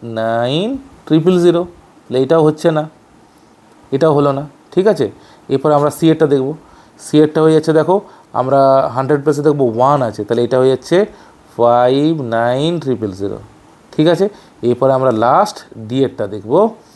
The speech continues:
ডি এরটা হচ্ছে দেখো hundred প্লেসে নাইন আছে আর আগেরটাতে ফিফটি নাইন আছে, তার সাথে plan, plus ওয়ান হবে মানে সিক্সটি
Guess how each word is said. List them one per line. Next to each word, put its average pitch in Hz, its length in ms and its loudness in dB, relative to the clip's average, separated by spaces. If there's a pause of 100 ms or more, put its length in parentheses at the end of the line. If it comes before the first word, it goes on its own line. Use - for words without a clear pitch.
(420)
ডি 123 100 0
এরটা 127 220 0
হচ্ছে 131 160 0
দেখো 156 320 2 (320)
hundred 123 440 -2
প্লেসে 151 220 0
নাইন 180 280 2
আছে 175 260 0 (360)
আর 123 80 0
আগেরটাতে 160 400 2
ফিফটি 185 300 -2
নাইন 190 180 2
আছে, 165 140 0
তার 170 120 0
সাথে 165 260 -2
plan, 170 300 -2 (140)
plus 160 420 0
ওয়ান 170 160 0
হবে 165 160 0
মানে 147 180 -4
সিক্সটি 156 640 -4